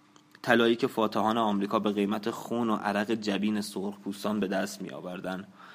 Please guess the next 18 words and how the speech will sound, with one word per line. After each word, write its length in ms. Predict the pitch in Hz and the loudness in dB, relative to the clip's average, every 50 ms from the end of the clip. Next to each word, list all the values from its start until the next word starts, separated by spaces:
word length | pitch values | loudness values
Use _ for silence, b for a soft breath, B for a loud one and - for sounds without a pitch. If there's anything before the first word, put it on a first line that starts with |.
| B B B | B B B
به 100 | 107 104 | 0 2
دنیای 380 | 113 113 110 110 117 123 127 | 4 4 4 4 2 2 0
کهنه 360 | - - - 110 98 104 110 | 0 -2 -2 -4 -2 -2 -2
سرازیر 500 | 107 - - 90 92 87 87 - - 71 | -2 -2 -2 -2 -2 -2 -4 -6 -8 -10
می‌شد 320 | 64 57 - - - - - - _ _ _ _ _ _ _ _ - | -8 -8 -10 -10 -10 -12 -14 -20 _ _ _ _ _ _ _ _ -2
و 80 | 104 | 0
قیمت 440 | 104 101 104 104 101 101 101 101 104 | 2 4 6 6 6 4 4 2 0
همه 380 | 113 107 104 95 104 104 107 113 | -2 -2 0 0 2 2 2 0
کالاها 480 | - - 104 98 95 95 101 101 98 | 0 0 -2 0 0 0 0 2 2
را 100 | 98 98 | 4 2
بالا 300 | 95 92 87 82 78 82 | 2 0 -2 -6 -6 -8
می‌برد. 380 | 82 73 57 - - 50 - - _ _ _ B B B B B B B B B | -8 -10 -12 -14 -14 -16 -18 -20 _ _ _ B B B B B B B B B
کمپانی‌های 680 | - 120 113 110 117 117 110 113 110 104 110 113 120 123 107 | -2 -2 0 0 0 0 0 0 0 0 0 0 0 2 2
قدرتمندی 580 | 117 113 104 110 104 101 113 110 110 113 113 110 | 2 2 4 2 2 2 0 0 0 0 0 2
به 120 | 110 110 | 2 4
وجود 320 | 107 107 104 101 107 101 69 | 4 4 4 2 2 0 0
آمده 360 | 104 107 104 101 95 101 101 | 0 0 0 0 0 0 0
بود 280 | 101 104 107 104 104 | 0 0 0 -2 -4